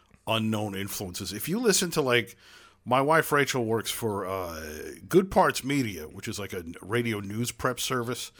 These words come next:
So she d-, she d-, creates a daily, uh, news service for morning radio shows. Uh, and many of them are, like, the soccer mom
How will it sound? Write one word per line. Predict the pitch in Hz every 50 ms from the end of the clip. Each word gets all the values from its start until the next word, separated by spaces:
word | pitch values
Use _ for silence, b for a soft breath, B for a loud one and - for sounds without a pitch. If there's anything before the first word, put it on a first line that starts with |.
| B B B B B B B B _
So | - - - 117
she | 110 - - 127
d-, | 120 127 131 117
she | - - 135 131
d-, | 123 - 120 -
creates | - - - 160 151 151 127 - - - -
a | 135 113 120 117 113
daily, | 110 110 123 123 123 120 113 107 104 101 101
uh, | 101 98 95 95 95 98 95 82
news | 117 135 165 156 131
service | - - 127 117 104 90 101 -
for | - - 120 107
morning | 95 104 117 123 120 117 110 104
radio | 104 104 107 104 101 98 90
shows. | 87 - - - 80 71 - - - - B B B B B B B B B B B -
Uh, | 113 113 113 107
and | 110 117 113 117
many | 127 135 151 151 135
of | 127 120 113 113
them | 127 110 110 110
are, | 95 101 104
like, | 98 98 98 -
the | - 98 95
soccer | - - 131 117 117 - 120 110
mom | 101 107 98 95 95 98 92 87